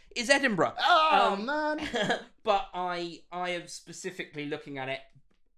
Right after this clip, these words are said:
Speaker 1: at, during the Fringe, 'cause I've never been there when it
Speaker 2: Okay,
Speaker 1: hasn't
Speaker 2: well,
Speaker 1: been.
Speaker 2: that's nice. That's a
Speaker 1: Yeah.
Speaker 2: nice balance then,
Speaker 1: Yeah.
Speaker 2: because I've only been to the Fringe, uh, twice,
Speaker 1: Yeah.
Speaker 2: and, uh, the other times that I've been there have been outside of the Fringe. So all of those
Speaker 1: Yeah.
Speaker 2: things I've mentioned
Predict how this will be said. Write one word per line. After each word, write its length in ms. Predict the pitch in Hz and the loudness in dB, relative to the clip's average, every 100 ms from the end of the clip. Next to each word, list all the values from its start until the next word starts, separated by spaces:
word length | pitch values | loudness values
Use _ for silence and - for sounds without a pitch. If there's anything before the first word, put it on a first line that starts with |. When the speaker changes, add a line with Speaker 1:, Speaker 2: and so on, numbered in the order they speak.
| _ - | _ -12
Speaker 1:
at, 320 | 156 - - 135 | -12 -12 -14 -6
during 300 | 160 135 123 | -4 -2 -6
the 40 | |
Fringe, 300 | - 120 101 | -8 -10 -8
'cause 120 | 139 | -6
I've 120 | 147 | -4
never 180 | 151 139 | -2 -6
been 200 | 131 131 | -4 -6
there 120 | 120 | -6
when 120 | 113 120 | -8 -10
it 60 | - | -4
Speaker 2:
Okay, 60 | |
Speaker 1:
hasn't 220 | 147 269 262 | 0 0 2
Speaker 2:
well, 80 | |
Speaker 1:
been. 100 | 302 | 0
Speaker 2:
that's 160 | 240 - | 0 -6
nice. 240 | 151 104 | -6 -6
That's 180 | - 170 | -8 -2
a 20 | 175 | 0
Speaker 1:
Yeah. 80 | |
Speaker 2:
nice 140 | 135 - | 0 -2
balance 400 | 113 107 95 - | -6 -6 -10 -12
then, 260 | 95 85 - - | -12 -14 -14 -6
Speaker 1:
Yeah. 100 | 135 | -4
Speaker 2:
because 160 | 147 | 2
I've 140 | 165 165 | 4 4
only 200 | 165 147 | 2 2
been 240 | 151 147 | 0 -2
to 100 | 131 | -4
the 100 | 123 | -12
Fringe, 540 | - 113 113 107 - - | -8 -8 -8 -10 -14 -4
uh, 280 | 113 104 | -4 -4
twice, 500 | 98 - 104 98 - | -4 -4 -4 -4 -10
Speaker 1:
Yeah. 160 | 135 95 110 | -10 -8 -6
Speaker 2:
and, 640 | 104 101 104 104 101 95 _ 113 | -6 -8 -8 -10 -10 -14 _ -8
uh, 380 | 104 98 101 98 | -6 -6 -10 -10
the 80 | 120 | -8
other 120 | 113 | -8
times 220 | 110 117 110 | -6 -10 -8
that 100 | 104 | -12
I've 100 | 101 | -10
been 180 | 107 104 | -10 -6
there 220 | 101 95 | -8 -8
have 140 | 104 | -12
been 140 | 120 113 | -10 -2
outside 400 | 123 127 - 98 | -2 -2 -6 -10
of 80 | 92 | -10
the 60 | - | -20
Fringe. 260 | 98 98 | -18 -16
So 120 | - - | -14 -4
all 160 | 180 | -2
of 60 | 156 | 0
those 200 | 139 131 | -2 -4
Speaker 1:
Yeah. 80 | 117 | -8
Speaker 2:
things 160 | 107 | -8
I've 100 | 104 | -10
mentioned 400 | 104 - - 95 | -12 -12 -18 -20